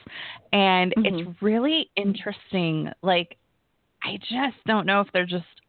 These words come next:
Speaker 1: uneducated or what. You know, it's like, they'll say
Speaker 2: Mm.
Speaker 1: things to me like, "Oh, I never, I, I never had a concussion in all my years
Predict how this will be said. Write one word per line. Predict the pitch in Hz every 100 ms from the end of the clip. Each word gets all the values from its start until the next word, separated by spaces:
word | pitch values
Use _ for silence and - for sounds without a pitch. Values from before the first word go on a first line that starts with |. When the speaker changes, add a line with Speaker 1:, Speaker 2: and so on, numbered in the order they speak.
| _ _ 185
Speaker 1:
uneducated | 202 - 247 262 339 - 311 285
or | 214 196
what. | 240 294 285
You | 262
know, | 254
it's | 247 233 247
like, | 233 - - - -
they'll | 247 -
say | 247 269
Speaker 2:
Mm. |
Speaker 1:
things | 214 349 - -
to | 262
me | 233
like, | 214 196 -
"Oh, | 220
I | 226
never, | 220 226 277 -
I, | 196 214
I | 226
never | 247 294
had | 262 247 269
a | 285
concussion | - 208 - 269 - 262
in | 208
all | 190
my | 196
years | 190 175